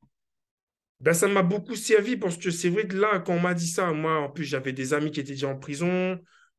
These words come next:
Euh, moi, je sortais aussi de ce circuit, merci Seigneur, j'ai jamais eu, voilà, il y a, il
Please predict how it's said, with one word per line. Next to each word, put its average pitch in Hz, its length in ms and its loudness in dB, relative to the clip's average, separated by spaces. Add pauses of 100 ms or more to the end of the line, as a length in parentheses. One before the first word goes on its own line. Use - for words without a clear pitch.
Euh, 131 100 -2
moi, 151 180 2
je 147 120 -4
sortais 160 460 -2
aussi 160 280 -2
de 147 560 -2
ce 139 140 -8
circuit, 143 360 -6
merci 151 280 -4
Seigneur, 143 340 -4
j'ai 131 240 -8
jamais 135 300 -4
eu, 135 160 -8
voilà, 131 420 -6
il 123 60 -6
y 123 40 -6
a, 123 120 -6
il 127 300 -8